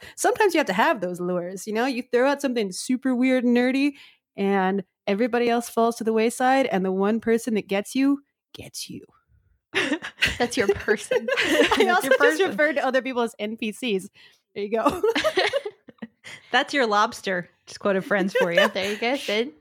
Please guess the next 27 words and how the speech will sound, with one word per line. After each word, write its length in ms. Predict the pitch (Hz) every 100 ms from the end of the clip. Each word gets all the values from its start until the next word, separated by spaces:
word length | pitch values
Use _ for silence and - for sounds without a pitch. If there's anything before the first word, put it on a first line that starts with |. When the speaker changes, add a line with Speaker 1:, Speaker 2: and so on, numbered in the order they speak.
| -
Speaker 2:
Now 100 | 226 233
you're 80 |
Speaker 1:
Shut 160 | 247 233
Speaker 2:
cool. 100 | 269
Speaker 1:
up. 220 | 220 180
You 100 | 208
shut 280 | - 247 202
your 120 | 208
mouth. 340 | 208 190 156 -
<laughs> 60 | - _ - - - - - - - 440 494 - 539 - 554 539 - - _ _ _ _ _ _ _ _ _ _ - 359 - - _ -
Speaker 3:
Uh, 260 | 262 247
<laughs> 460 | 330 247 240 - -
that's 260 | 359 427 480
like, 320 | 403 359 - -
uh, 300 | 277 233 220 - _ -
to, 160 | 294
to 160 | 247 285
reference 420 | 233 269 269 233
back 220 | 226 226
to, 160 | 220 196
to 180 | - 208
Sailor 320 | - 226 214
Moon. 180 | 220 208
And 80 | 208
one 100 | 285
of 80 | 277
the, 180 | 214